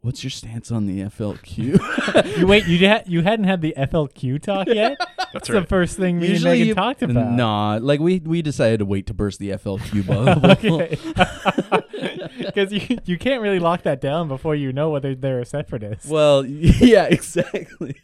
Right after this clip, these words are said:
Speaker 1: I was like, "So, uh, where did you vote?" Uh,
Speaker 3: <laughs> Were you yes or no?
Speaker 1: Yeah. <laughs>
Speaker 3: So we touched on the C I A and R C M P connection very briefly earlier, where we mentioned that the C I A explicitly trained the R C M P's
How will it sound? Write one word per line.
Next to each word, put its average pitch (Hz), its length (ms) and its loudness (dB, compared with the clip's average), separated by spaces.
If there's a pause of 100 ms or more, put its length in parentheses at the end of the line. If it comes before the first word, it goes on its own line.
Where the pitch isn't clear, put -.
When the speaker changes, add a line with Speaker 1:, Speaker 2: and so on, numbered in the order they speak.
(160)
Speaker 1:
I 339 280 -10
was 220 120 -14
like, 190 140 -8
"So, 127 640 0
uh, 113 360 -2
where 147 200 -2
did 185 180 -4
you 110 140 -4
vote?" 98 540 -4
Uh, 95 460 -6
Speaker 3:
<laughs> 165 1040 4
Were 131 80 -2
you 160 140 -4
yes 135 320 -2
or 123 60 -6
no? 107 320 -10
Speaker 1:
Yeah. 139 540 0
<laughs> 170 1080 -2
Speaker 3:
So 127 600 -4
we 143 200 -4
touched 175 340 0
on 151 300 -4
the 127 60 -10
C 131 220 -4
I 120 100 -2
A 113 220 -6
and 107 80 -12
R 107 100 -12
C 117 160 -12
M 104 100 -12
P 107 140 -12
connection 107 400 -12
very 101 160 -10
briefly 104 400 -10
earlier, 120 400 -8
where 110 120 -14
we 107 100 -18
mentioned 110 300 -16
that - 80 -20
the - 60 -20
C 120 200 -10
I 110 120 -8
A 110 220 -10
explicitly 113 580 -14
trained 113 420 -16
the 110 80 -14
R 113 80 -10
C 113 180 -14
M 107 120 -14
P's 107 500 -12